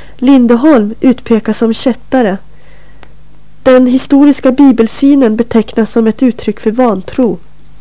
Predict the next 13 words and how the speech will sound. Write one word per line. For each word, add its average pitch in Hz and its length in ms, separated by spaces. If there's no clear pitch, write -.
Som 285 280
tonåring 294 760
i 262 160
ett - 360
Schautau-, 269 1160
schautauanskt 269 1600
föräldrahem 233 880
befann 254 400
jag 254 140
mig 247 160
mitt 240 320
i - 80
stridszonen. 202 800